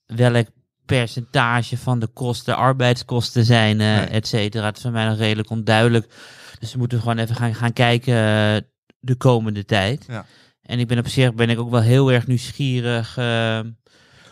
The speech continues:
Speaker 1: hoe de staatsobligaties het gaan doen die gecorrigeerd worden voor inflatie.
Speaker 2: Ja.
Speaker 1: Maar die zijn echt, eh, extreem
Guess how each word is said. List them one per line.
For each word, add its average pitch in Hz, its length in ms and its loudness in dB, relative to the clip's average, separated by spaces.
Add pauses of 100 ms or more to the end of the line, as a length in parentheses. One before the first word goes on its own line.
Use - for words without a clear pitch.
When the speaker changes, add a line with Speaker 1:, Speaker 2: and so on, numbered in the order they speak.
Speaker 1:
hoe 127 220 0
de 110 680 2
staatsobligaties 127 1120 0
het 123 160 0
gaan 120 220 -2
doen 123 180 2
die 120 120 0
gecorrigeerd 120 760 0
worden 113 420 0
voor 113 520 -2 (1040)
inflatie. 131 920 2
Speaker 2:
Ja. 110 180 -8 (220)
Speaker 1:
Maar 110 120 -14
die 110 80 -8
zijn 117 140 0
echt, 113 400 -2
eh, 113 240 0
extreem 135 800 0